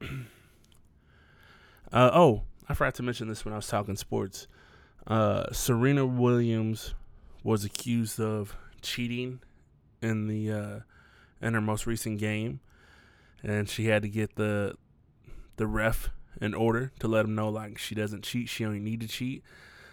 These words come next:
I, I don't think that it was because she's a woman she got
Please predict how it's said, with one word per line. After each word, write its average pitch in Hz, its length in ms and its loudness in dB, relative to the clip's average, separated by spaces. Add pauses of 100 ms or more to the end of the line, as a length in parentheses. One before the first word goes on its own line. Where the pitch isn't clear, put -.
(160)
I, 120 220 4 (100)
I 113 120 0
don't 123 260 2
think 117 440 -4 (600)
that 113 160 0
it 110 120 -2
was 110 440 -4 (800)
because 110 320 0
she's 107 160 -4
a 101 80 -2
woman 120 420 0
she 123 140 -8
got 117 320 0